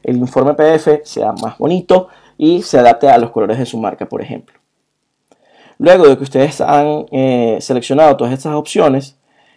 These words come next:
el sistema les marcará aquí en la parte inferior, este botón se, eh, transformará en azul y les permitiría crear el reporte. Tomen en cuenta algo, nuevamente,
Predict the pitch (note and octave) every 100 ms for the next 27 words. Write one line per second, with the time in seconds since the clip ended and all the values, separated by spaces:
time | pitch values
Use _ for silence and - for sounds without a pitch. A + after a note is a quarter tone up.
0 | - B2 B2+ A#2+ C3 C#3 D3 C3 A#2+ A2
1 | A#2 A#2+ - D3 D3 C#3 A#2+ C3+ C#3 D3
2 | D#3+ D#3+ D3+ - _ - - C3+ C3 C3+
3 | B2 B2+ B2+ - C3+ C3+ C3+ - B2+ A#2
4 | - A#2+ - A#2 A#2 A#2 C3+ F#3 F#3+ -
5 | _ _ - D#3+ D#3+ C#3 C3+ B2+ A#2+ A2+
6 | A#2+ A2+ A#2+ A#2 G#2+ A2+ - _ _ _
7 | _ - D3 E3+ C#3+ C#3 C3+ - C3 A2
8 | F2 - _ _ - C3 C3+ C#3+ C#3+ B2+
9 | G#2+ -